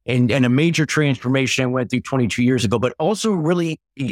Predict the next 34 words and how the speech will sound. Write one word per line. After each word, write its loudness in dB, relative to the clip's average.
really 0
to -2
understand 0
how 0
people -2
communicate -2
and 2
how 0
they 0
lead. 0
And 0
from 2
that, 0
I, 0
I 0
was -2
able 0
to 0
migrate 0
into 0
coaching, 0
and, 0
and 0
it's -6
become -4
a -6
passion -2
of 2
mine 0
working 0
with 0
individuals -2
and -10
companies, -2